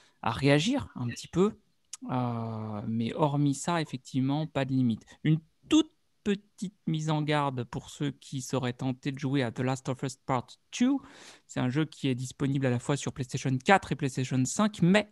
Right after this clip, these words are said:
la PlayStation quatre, dans sa version européenne, n'intègre pas de lecteur d'écran. Donc vous seriez tenté de prendre la PlayStation quatre parce que moins cher.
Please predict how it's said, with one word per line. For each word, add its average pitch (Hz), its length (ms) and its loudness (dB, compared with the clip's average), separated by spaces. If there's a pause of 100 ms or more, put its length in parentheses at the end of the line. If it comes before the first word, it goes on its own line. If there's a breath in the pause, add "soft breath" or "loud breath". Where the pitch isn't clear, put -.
(120)
la 143 160 -4
PlayStation 139 560 -2
quatre, - 360 -4 (120)
dans 143 240 4
sa 131 160 0
version 123 340 -2
européenne, 123 540 0 (360 soft breath)
n'intègre 175 540 4
pas 180 160 0
de 160 80 -2
lecteur 156 300 0
d'écran. 143 480 -2
Donc 117 100 -4
vous 127 140 -6
seriez 143 420 0
tenté 170 360 2
de - 40 -12
prendre 139 460 0
la 107 120 -6
PlayStation - 440 -8
quatre 135 200 -4
parce - 160 -8
que - 120 -10
moins 127 240 0
cher. 165 380 -4